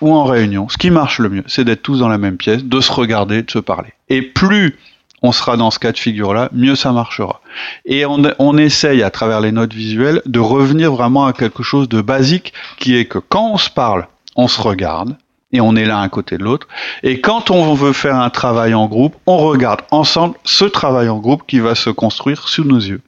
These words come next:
C'est le principe des notes visuelles. On parle, on se regarde, et puis notre, le résultat de notre travail, il est disponible à tous, il n'est pas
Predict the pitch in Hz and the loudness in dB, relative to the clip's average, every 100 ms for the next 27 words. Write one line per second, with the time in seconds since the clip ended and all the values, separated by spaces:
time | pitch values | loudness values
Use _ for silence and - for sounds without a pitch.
0 | _ _ _ - 139 - 131 127 165 143 | _ _ _ -2 -2 0 -4 -2 -4 -2
1 | 113 113 113 113 104 92 - - _ 180 | -2 -2 -4 -8 -6 -8 -10 -20 _ -2
2 | 190 160 123 104 98 - 98 98 127 165 | 0 0 0 0 -2 -4 -4 0 -2 -4
3 | - - - - 160 - 160 147 127 - | -10 -16 -6 -2 0 -2 0 2 2 2
4 | 127 120 123 127 127 120 117 - 113 104 | 2 2 2 0 0 0 0 -2 0 0
5 | 135 - 143 135 127 131 - 123 117 110 | 0 0 2 2 4 0 2 2 2 0
6 | 92 151 - - _ 139 131 127 123 - | -2 -4 -6 -10 _ 2 4 4 2 0
7 | 135 127 - | 0 0 -4